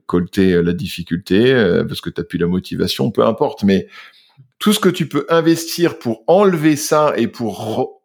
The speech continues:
donner plus d'amplitude et d'ampleur à ton, à ta boîte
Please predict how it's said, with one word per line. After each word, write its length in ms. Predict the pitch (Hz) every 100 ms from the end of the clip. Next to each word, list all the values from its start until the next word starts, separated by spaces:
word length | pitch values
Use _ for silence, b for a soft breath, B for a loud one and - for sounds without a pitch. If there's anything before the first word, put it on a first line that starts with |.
| -
donner 380 | 101 151 151 -
plus 360 | - 175 120
d'amplitude 680 | 120 120 - 143 - - 151
et 80 | 113
d'ampleur 720 | 110 120 - 143 143 110 - B B B B _
à 140 | 95
ton, 360 | - - 110 - -
à 100 | 95
ta 160 | - 110
boîte 400 | 113 147 139